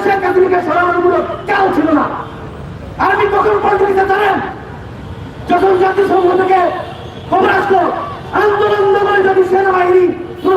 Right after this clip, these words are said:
বল প্রয়োগ করে, তাহলে জাতিসংঘের পিস মিশন নিয়ে জাতিসংঘ রিভিউ করবে। কয়লা গাছে গাছে আপনারা দেখছেন না? যখন এই, এই ঘোষণা আসলো, তারা জানেন যে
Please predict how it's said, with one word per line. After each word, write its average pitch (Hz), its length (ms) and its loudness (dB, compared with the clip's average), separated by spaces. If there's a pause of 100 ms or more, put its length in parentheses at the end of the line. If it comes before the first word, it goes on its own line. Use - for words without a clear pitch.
বল 403 220 2
প্রয়োগ 359 280 2
করে, 349 160 2 (340)
তাহলে 370 260 2 (540)
জাতিসংঘের 370 580 2 (120)
পিস 403 180 4 (100)
মিশন 370 300 2
নিয়ে 339 160 -2 (440)
জাতিসংঘ 339 440 0 (120)
রিভিউ 330 300 0 (140)
করবে। 294 220 2 (300)
কয়লা 339 360 0
গাছে 302 260 -2
গাছে 294 220 -2
আপনারা 302 220 -2
দেখছেন 311 300 -2
না? 381 60 2 (1040)
যখন 180 240 0 (120)
এই, 175 60 -2 (580)
এই - 140 2
ঘোষণা 339 340 0
আসলো, - 220 0 (420)
তারা 339 160 0 (100)
জানেন 349 260 0 (400)
যে 320 120 4